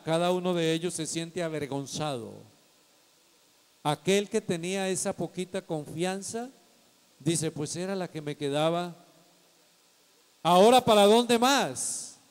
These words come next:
Entonces, en medio de la discusión, entre comillas, es donde Jesús está a una corta distancia, y entonces ya ellos con un poquito de pronto de vergüenza, "Hombre, no pudimos, mira, llévaselo a él".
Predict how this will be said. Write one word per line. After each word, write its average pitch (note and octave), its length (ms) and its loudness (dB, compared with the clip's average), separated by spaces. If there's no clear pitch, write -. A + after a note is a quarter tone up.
Entonces, F#3 540 -4
en D#3 200 -8
medio G3+ 380 -4
de F3+ 100 -2
la D#3 140 -4
discusión, E3 800 -6
entre C#3+ 240 -6
comillas, C#3 880 -4
es D#3+ 200 2
donde E3+ 300 -2
Jesús D3 500 -4
está D#3+ 440 -2
a D#3+ 60 0
una D#3+ 220 -4
corta D#3+ 440 0
distancia, D3 840 -2
y C#3 180 -2
entonces D#3+ 580 -2
ya E3 180 2
ellos E3+ 340 -2
con D3+ 240 0
un E3+ 200 -4
poquito F3+ 600 2
de D#3+ 100 0
pronto E3+ 440 -4
de D3+ 120 -4
vergüenza, C#3 840 -6
"Hombre, B3+ 400 6
no A3+ 140 4
pudimos, A#3+ 520 2
mira, G3 380 2
llévaselo F3+ 600 2
a D3+ 100 6
él". A2+ 340 0